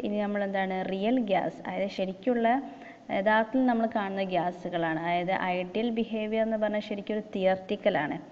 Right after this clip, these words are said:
അപ്പോൾ നമ്മൾ ശരിക്കും ഈ അറ്റ്മോസ്ഫിയറിലൊക്കെ കാണുന്നത് real ഗ്യാസാണ്. അപ്പോൾ അതിനെക്കുറിച്ചുള്ള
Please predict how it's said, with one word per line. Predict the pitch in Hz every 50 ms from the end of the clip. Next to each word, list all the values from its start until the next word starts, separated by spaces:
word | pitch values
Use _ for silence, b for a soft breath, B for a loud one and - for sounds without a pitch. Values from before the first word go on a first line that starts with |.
| B B B B B B B B B B B -
അപ്പോൾ | 185 202 226 220 208
നമ്മൾ | 208 220 247 247 -
ശരിക്കും | - 208 202 - - 247 262 262 262
ഈ | 262 262 254
അറ്റ്മോസ്ഫിയറിലൊക്കെ | 240 247 - 233 233 233 226 233 - - 240 233 233 240 233 233 233
കാണുന്നത് | 214 208 208 214 214 220 214 202
real | 202 196 190 202 226 233 214 202
ഗ്യാസാണ്. | 196 180 170 180 - - 180 165 160 - - 190
അപ്പോൾ | - 220 208 202
അതിനെക്കുറിച്ചുള്ള | 202 220 247 262 294 302 285 294 262 233 226 220 - 220 208 208